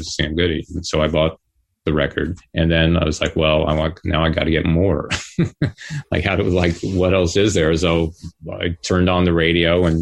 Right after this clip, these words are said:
started listening to A M radio. I didn't even know what F M radio was, I don't think. My parents were sort of pre-rock and roll generation people. They weren't boomers. I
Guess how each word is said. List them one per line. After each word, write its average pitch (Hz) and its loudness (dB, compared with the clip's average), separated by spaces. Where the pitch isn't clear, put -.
started 80 -2
listening 82 -2
to 78 -2
A 90 2
M 78 2
radio. 76 0
I 82 0
didn't 87 2
even 80 2
know 80 2
what 87 0
F - -2
M 82 -2
radio 80 0
was, 82 -2
I 87 -4
don't 82 0
think. 82 -2
My 82 -2
parents 87 0
were 78 0
sort - -4
of 82 -6
pre-rock 87 0
and 82 2
roll 82 0
generation 80 -2
people. - 0
They 82 0
weren't 78 0
boomers. 82 0
I 85 -6